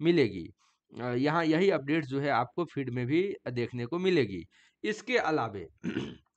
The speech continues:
इसके अलावे जो डिलीवरी है, वो ठीक ठाक दिख रही है और जो टेक्निकल ट्रेंड है,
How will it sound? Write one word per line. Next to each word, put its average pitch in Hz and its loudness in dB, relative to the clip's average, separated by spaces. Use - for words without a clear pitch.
इसके 208 -4
अलावे 95 0
जो 226 6
डिलीवरी 180 4
है, 233 2
वो 165 0
ठीक 123 -6
ठाक 190 4
दिख 220 -2
रही 220 2
है 226 4
और 196 -2
जो 196 0
टेक्निकल 190 -2
ट्रेंड 220 0
है, 107 -4